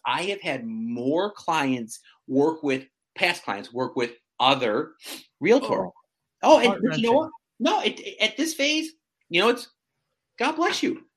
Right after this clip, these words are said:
Speaker 1: As, especially if it's with somebody whom I consider to be a competent agent. You know,
Speaker 2: <laughs>
Speaker 1: if they're working with a bozo, yes, you go
Speaker 2: <laughs>
Speaker 1: serious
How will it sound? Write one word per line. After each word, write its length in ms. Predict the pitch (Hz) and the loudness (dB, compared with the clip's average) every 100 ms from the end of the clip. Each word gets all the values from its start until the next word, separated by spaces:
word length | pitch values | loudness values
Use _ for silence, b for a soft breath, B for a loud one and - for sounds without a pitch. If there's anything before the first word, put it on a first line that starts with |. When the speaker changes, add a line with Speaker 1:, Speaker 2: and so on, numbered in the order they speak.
| _ - | _ -2
Speaker 1:
As, 160 | 156 - | -2 -2
especially 480 | 143 175 175 160 139 | -4 -2 0 2 2
if 100 | 135 | 2
it's 120 | 131 | 0
with 220 | 139 135 | 2 2
somebody 400 | - 143 131 120 | 0 2 2 0
whom 220 | 110 131 | -2 -2
I 80 | 113 | -2
consider 340 | 110 113 120 110 | -2 -6 -4 -4
to 80 | 107 | -2
be 120 | 101 | -4
a 40 | |
competent 560 | - 98 95 - 101 - _ 117 | -4 -6 -8 -14 -16 -16 _ -6
agent. 360 | 110 - - _ b b | -6 -8 -16 _ b b
You 80 | - | 2
know, 60 | 127 | 4
Speaker 2:
<laughs> 240 | 175 139 | 4 2
Speaker 1:
if 100 | 180 - | -2 0
they're 100 | 208 | 4
working 460 | 208 254 262 262 233 | 8 10 8 6 6
with 160 | 220 | 4
a 60 | 214 | 6
bozo, 760 | 196 208 226 233 262 320 330 320 _ _ _ _ _ _ _ _ _ _ _ _ _ | 6 6 6 4 4 2 0 -6 _ _ _ _ _ _ _ _ _ _ _ _ _
yes, 680 | 233 214 285 - - - - | 2 6 6 4 -2 -10 -6
you 160 | 160 262 | 0 4
go 240 | 262 240 | 6 6
Speaker 2:
<laughs> 400 | 233 - 247 - | 4 4 0 2
Speaker 1:
serious 260 | 247 247 | 4 4